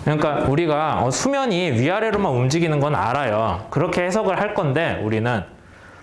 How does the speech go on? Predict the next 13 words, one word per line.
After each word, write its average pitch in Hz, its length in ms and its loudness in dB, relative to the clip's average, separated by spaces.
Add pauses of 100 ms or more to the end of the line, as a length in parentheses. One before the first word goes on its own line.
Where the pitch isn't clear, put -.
수면이 220 440 0
위아래로만 165 500 0
움직이는 135 400 0
걸로 131 160 0
해석을 165 340 0
할 165 140 -2
건데, 170 400 -2 (1040)
그 - 140 -2
중에서 135 760 -2 (680)
속도 262 320 -6
성분을 233 380 0
분해를 156 400 0
하자면은, 127 560 -4